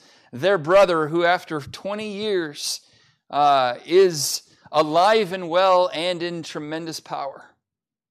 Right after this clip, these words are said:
They were shocked. And that would have been a shocking moment. I mean, it was like, "I don't really know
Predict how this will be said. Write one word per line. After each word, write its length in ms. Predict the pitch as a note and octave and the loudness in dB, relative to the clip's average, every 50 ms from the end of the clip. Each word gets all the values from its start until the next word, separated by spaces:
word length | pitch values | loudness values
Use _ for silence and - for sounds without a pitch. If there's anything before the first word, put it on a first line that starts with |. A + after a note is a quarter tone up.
| _ _ | _ _
They 160 | A#2 C#3+ G3 | -2 -2 0
were 120 | F#3+ F3+ D#3+ | 0 0 -2
shocked. 600 | - - F#3+ F3+ F#3 F3 - - _ - - - - _ _ _ _ _ _ _ - - - _ _ _ _ _ | -4 -2 -2 -2 -4 -6 -10 -14 _ -20 -20 -20 -20 _ _ _ _ _ _ _ -20 -20 -20 _ _ _ _ _
And 200 | - B2 C3+ D#3 | -8 -6 -4 0
that 180 | F3 F#3+ E3+ D#3+ | 0 0 2 4
would 160 | F3 G3+ F#3 | 4 4 4
have 100 | F3+ D3 | 4 4
been 160 | F3 F3 D#3+ | 2 2 2
a 60 | D3+ | 0
shocking 560 | C3 - - F3+ D#3+ D3+ - - D#3+ D3 C#3+ | -2 -2 0 0 0 0 0 -4 -8 -6 -6
moment. 420 | C#3+ D3 D3 C#3+ C#3+ C3 B2 B2 - | -4 -4 -4 -4 -6 -6 -8 -8 -6
I 80 | C3 | -6
mean, 200 | C3 C#3 C#3 C#3+ | -6 -4 -4 -6
it 120 | D3 D3 C3 | -6 -6 -6
was 240 | C#3+ C#3+ C3 B2 - | -6 -8 -8 -6 -4
like, 360 | C#3+ C#3 C3+ C3+ B2+ - - _ _ _ _ _ - | -2 -2 -2 -2 -4 -10 -18 _ _ _ _ _ -6
"I 160 | - C3 G#3+ | -2 0 0
don't 200 | A3+ G#3+ F3+ D3+ | 0 0 -2 -2
really 280 | E3 F3 F3 E3+ E3 E3 | -4 -4 -4 -4 -4 -4
know 360 | E3 E3+ E3+ F3 F3+ F3 | -2 0 0 -2 -2 -4